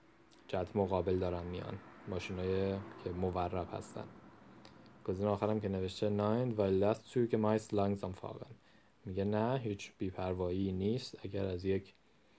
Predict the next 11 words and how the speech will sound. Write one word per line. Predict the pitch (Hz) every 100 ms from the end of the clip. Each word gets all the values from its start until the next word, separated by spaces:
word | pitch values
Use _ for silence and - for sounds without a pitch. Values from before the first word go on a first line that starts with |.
| _ - _ _ _ _ _ -
تریلی | 104 98 95 95 107 127 147 143 - _
سبقت | - 104 104 110
بگیریم، | 123 123
چون | 117 110
آروم | 107 95 95 92
میرونن، | 85 85 - 104 107
که | 107 107 -
اشتباس. | - - 104 - - - _ _ _ _ _ _ _ _ - - - - -
«Warum | 95 92 127
kann | 143 139 139
Überholen | 117 110 110 113 110